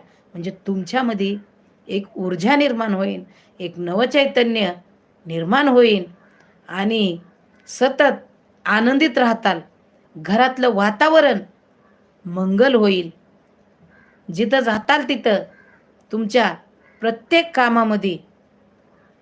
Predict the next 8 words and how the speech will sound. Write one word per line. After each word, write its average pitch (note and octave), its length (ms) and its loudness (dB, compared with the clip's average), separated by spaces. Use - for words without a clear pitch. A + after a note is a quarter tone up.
पॉझिटिव्ह G#3 480 2
राहताल E3+ 360 -4
आणि F#3+ 280 -6
ते F#3 60 -2
काम C#4 440 0
करून D#4 400 2
घरी E3 300 -6
येताल. D#3+ 300 -6